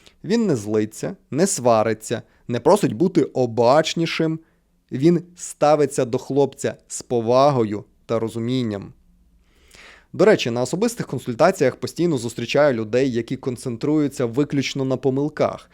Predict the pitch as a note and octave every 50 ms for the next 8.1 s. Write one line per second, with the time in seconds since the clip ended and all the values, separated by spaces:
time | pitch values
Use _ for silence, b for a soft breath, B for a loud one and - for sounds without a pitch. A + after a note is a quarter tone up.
0 | B B B B B - D#3 D#3+ D3+ D3 - G#3 G#3 F3 F3+ E3+ E3 - - E3
1 | E3+ E3+ D#3 D#3 D3 D3 D3 D3+ D3+ D3+ D3 C#3+ - E3 D3+ D3 D3 B2+ A#2 D3
2 | F3 G#3 F3+ E3 D3 C3+ B2 A#2+ A#2 A2 - B2 B2+ B2 A#2+ A#2 B2 A#2+ A2 D3+
3 | E3 D#3 C#3 - - B2+ A#2 A#2 D3+ E3 E3+ D3+ C3+ - C3+ C3 B2+ A2+ - C#3
4 | E3 F3 F3 E3+ - - D#3+ D#3 D#3 B B B B B B - C3 E3 G3 G3
5 | D#3 - F#3 E3+ - - C#3 B2+ D3 D3 B2+ G#2 G#2+ B2+ F3+ G#3+ F#3 F3 E3 D#3
6 | C3+ B2+ A#2+ A#2 - - D#3+ F3+ F3 E3+ - - D3 C#3+ C#3+ C3+ - - B2+ B2+
7 | D3 E3+ F#3 E3+ F3 E3 D3 C3+ C3 A#2 - - C#3+ E3+ F3 E3 D3+ C#3+ C3 -
8 | -